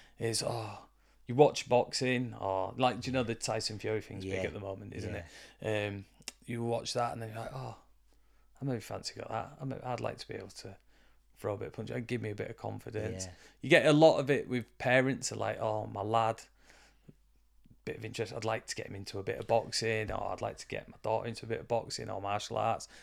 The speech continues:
Speaker 1: just so they can look after themselves."
Speaker 2: Yeah.
Speaker 1: And there's a, and it's not a misconception at all, but there's an idea that you send them to a boxing club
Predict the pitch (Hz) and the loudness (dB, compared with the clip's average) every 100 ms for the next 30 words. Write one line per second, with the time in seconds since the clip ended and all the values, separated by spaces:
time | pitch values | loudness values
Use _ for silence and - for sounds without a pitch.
0 | - - 120 - 113 107 - 107 101 113 | -20 -4 -2 0 0 -2 -6 -8 -6 -6
1 | 113 104 104 95 104 92 92 92 95 - | -6 -6 -6 -4 -4 -2 -4 -4 -6 -6
2 | - - - 117 110 120 117 110 101 - | -16 -20 -4 2 6 8 8 6 2 -2
3 | _ _ _ - - 127 120 131 92 113 | _ _ _ -18 -2 0 4 4 4 2
4 | 113 - 113 - 127 110 104 107 117 107 | 0 0 -2 0 -2 -2 -4 2 2 2
5 | 98 - 104 - - - - 110 107 110 | -4 -4 -4 -6 -20 -18 -4 0 0 0
6 | 110 104 - - 127 117 110 110 110 110 | 0 -2 -6 -2 0 0 -2 0 0 0
7 | 110 - 104 101 101 - - | -2 -4 -8 -10 -10 -8 -8